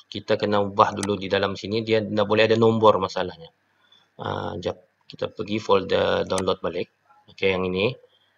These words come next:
Yang ini kena rename tadi. Supaya dia tiada number satu tu. Okey, nampak? Kita padam je lah dulu sini, eh. Hmm, new. Kita buat new lah. Okey.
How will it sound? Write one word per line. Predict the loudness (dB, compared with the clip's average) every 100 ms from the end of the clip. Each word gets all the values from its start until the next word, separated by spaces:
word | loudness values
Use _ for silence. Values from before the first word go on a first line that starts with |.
| _ _
Yang | -8 -4 0
ini | 2 2
kena | 4 4
rename | 4 4 4 4
tadi. | 2 0 -4 _ _ _
Supaya | -18 -16 -6 0 0 2
dia | 2 4 4 4 2 0 -4 _ _ _ _ _ _ _ _
tiada | 0 2 2 4
number | 4 2
satu | 0 -2 -2 -4
tu. | -4 -12 -20 _ _ -16 _ _
Okey, | -20 _ -8
nampak? | -6 -6 -8 -14 -20 _ -16
Kita | -8
padam | -4 -4 -2 -2
je | 0
lah | 0 0
dulu | -2
sini, | -4 -4 0
eh. | 0 -2 _ _ _ _ _ _ _ _ _ _ _ -20 _ -20 _ _ _ -20
Hmm, | -12 -8 -6 -4 0
new. | 0 0 -6 -18 -18 -16 -16 -8
Kita | -4
buat | -2 -2
new | 0 0
lah. | -2 -6 _ _
Okey. | -2